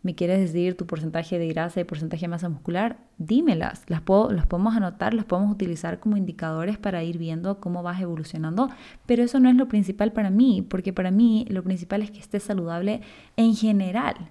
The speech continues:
no solamente en tu composición corporal, cómo se ve tu cuerpo, sino que por dentro también, tus exámenes de sangre, tus niveles de energía, si estás durmiendo bien, si estás yendo regularmente al baño". Y eso lo podemos hacer todo vía Zoom, <laughs> o sea, no necesito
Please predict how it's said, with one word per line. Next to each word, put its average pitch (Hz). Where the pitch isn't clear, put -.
no 214
solamente 214
en 185
tu 180
composición 180
corporal, 196
cómo 180
se 160
ve 190
tu 165
cuerpo, 247
sino 185
que -
por 180
dentro 233
también, 220
tus 170
exámenes 165
de 165
sangre, 262
tus 202
niveles 170
de 175
energía, 190
si 196
estás 165
durmiendo 180
bien, 294
si -
estás 180
yendo 185
regularmente 170
al 233
baño". 285
Y 233
eso 302
lo 214
podemos 240
hacer 208
todo 294
vía 185
Zoom, 180
<laughs> -
o 190
sea, 190
no 208
necesito 202